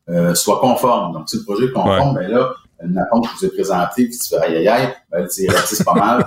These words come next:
Speaker 1: <laughs> euh, parce que là, on parlait de l'avant, là, tu sais, avec les projets qui sont conformes, donc il n'y a pas de, il y a pas de consultation référendaire, euh, qui met à risque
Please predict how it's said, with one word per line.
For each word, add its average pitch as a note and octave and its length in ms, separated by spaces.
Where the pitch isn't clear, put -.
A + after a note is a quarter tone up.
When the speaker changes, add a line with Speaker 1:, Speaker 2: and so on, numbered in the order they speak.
Speaker 1:
<laughs> - 60
euh, - 300
parce - 220
que - 80
là, G2+ 140
on F#2 60
parlait F#2 200
de F#2 60
l'avant, F2 340
là, D2 260
tu - 60
sais, - 100
avec - 200
les - 80
projets D#3 300
qui - 80
sont - 140
conformes, - 380
donc F2 180
il D#2+ 60
n'y - 40
a - 40
pas F2 180
de, D2 140
il - 60
y - 20
a - 40
pas D#2+ 80
de D#2+ 60
consultation - 560
référendaire, - 760
euh, C#3 120
qui E2 120
met E2+ 80
à D3 100
risque - 420